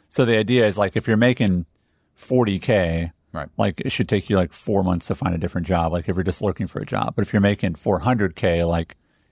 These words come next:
Speaker 1: expect it could take a year or something or more, because the, the more substantial the move, the more research you wanna do.
Speaker 2: Right.
Speaker 1: Right. So what's maybe the longest and then the shortest and why?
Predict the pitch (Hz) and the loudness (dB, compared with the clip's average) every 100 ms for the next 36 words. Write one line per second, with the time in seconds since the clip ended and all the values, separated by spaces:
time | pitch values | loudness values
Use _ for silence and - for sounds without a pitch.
0 | - - - 104 - - 95 95 85 87 | -10 -6 -2 -4 -4 -6 -2 -2 -2 -4
1 | 87 87 87 82 76 - - 107 95 101 | -2 0 0 -2 -4 -6 -4 -4 -2 -2
2 | 87 95 92 87 85 - _ _ - 120 | 0 0 0 2 0 -4 _ _ -4 0
3 | 104 78 101 - - 98 110 117 110 104 | 0 -2 -6 -6 0 2 4 4 4 2
4 | - - 107 95 110 85 87 92 85 78 | -2 -2 0 0 0 -2 2 2 2 -2
5 | 95 87 85 85 - 87 - 92 80 78 | -2 0 0 -2 -4 -6 -6 -6 -6 -8
6 | 80 - - - 90 90 95 90 _ _ | -8 -10 -14 -8 -4 0 0 0 _ _
7 | _ - - 113 104 98 - _ _ 120 | _ -8 2 4 4 0 -6 _ _ 0
8 | 127 143 127 113 98 92 104 107 104 104 | 0 2 4 4 2 2 0 2 0 0
9 | - 98 98 92 90 90 - 101 90 87 | -2 -6 -2 0 0 -2 0 0 0 -2
10 | - 82 82 92 | -4 -6 -4 -6